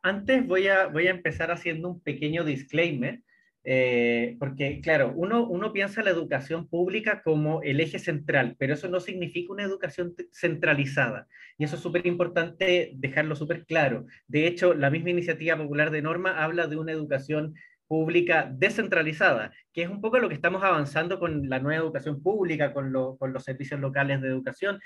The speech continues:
eh, que le dan más autonomía a los territorios, y por eso hacen la, hacen, hacen la educación más pertinente territorialmente hablando.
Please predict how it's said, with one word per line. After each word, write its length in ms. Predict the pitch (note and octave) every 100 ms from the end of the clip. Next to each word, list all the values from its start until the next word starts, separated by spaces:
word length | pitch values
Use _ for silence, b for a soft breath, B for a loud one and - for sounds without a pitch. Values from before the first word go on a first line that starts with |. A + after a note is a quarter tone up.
| B B B
eh, 680 | D#3 D3 C3+ B2+ A#2+ A#2+ A#2 - _
que 120 | D#3
le 100 | C#3+
dan 160 | D3+ F3
más 140 | F#3+
autonomía 560 | G3+ - F3 C#3+ F3+ A3
a 40 |
los 140 | F#3 -
territorios, 580 | E3 D3+ G3+ E3 A#2
y 60 | B2
por 180 | B2+ C3
eso 200 | D3 E3+
hacen 260 | - E3
la, 720 | D3+ C#3+ C#3 C#3 C3 B2+ B2
hacen, 500 | - C3+ C3+ D3 C#3 C#3
hacen 300 | C3+ C#3 C#3
la 60 | C3+
educación 420 | C3 C3 C3 C#3+
más 160 | C#3 C3+
pertinente 640 | B2+ - B2+ D#3 D#3 D#3
territorialmente 800 | C#3+ C#3 A#2+ B2+ C3+ C3+ C3 C3
hablando. 460 | D3 F#3 B2 -